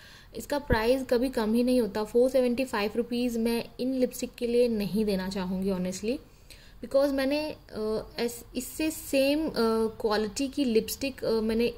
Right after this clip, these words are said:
अफोर्डेबल प्राइस में परचेज की हैं और आपके साथ शेयर भी की हुई हैं, जो कि इससे बेटर क्वालिटी की हैं।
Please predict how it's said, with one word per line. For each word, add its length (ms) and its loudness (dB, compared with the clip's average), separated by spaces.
अफोर्डेबल 760 4
प्राइस 640 2
में 280 4
परचेज 400 4
की 180 2
हैं 120 4
और 120 4
आपके 220 0
साथ 120 2
शेयर 420 2
भी 140 4
की 220 0
हुई 200 2
हैं, 260 0
जो 140 2
कि 220 2
इससे 480 2
बेटर 400 0
क्वालिटी 480 4
की 200 0
हैं। 300 -2